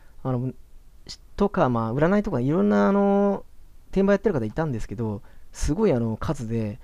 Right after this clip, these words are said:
削除されてます。で、あの、メルカリで一番大事なのはですね、とにかくですね、アカウントを守ることです。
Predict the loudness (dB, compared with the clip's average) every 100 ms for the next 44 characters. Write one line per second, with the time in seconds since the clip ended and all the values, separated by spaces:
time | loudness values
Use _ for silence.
0 | -16 -4 -2 0 -2 -4 -2 -4 -6 -10
1 | -12 -6 -2 -2 -4 -16 -8 -2 0 2
2 | 2 4 2 2 2 0 -6 -2 2 2
3 | 4 4 4 2 0 -2 -6 0 2 4
4 | 2 0 -6 -4 -2 0 2 4 4 2
5 | -2 -8 -8